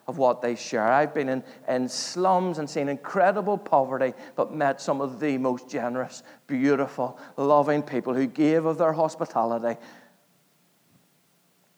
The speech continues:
Absolutely inspiring.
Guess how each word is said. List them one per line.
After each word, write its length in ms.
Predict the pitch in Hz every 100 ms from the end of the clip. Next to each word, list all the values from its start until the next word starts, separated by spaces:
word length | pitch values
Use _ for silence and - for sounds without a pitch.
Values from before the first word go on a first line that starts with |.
| _ -
Absolutely 800 | 120 113 - 101 104 82 104 - - - _ _ _ _ _ _
inspiring. 840 | - - - - 107 104 107 113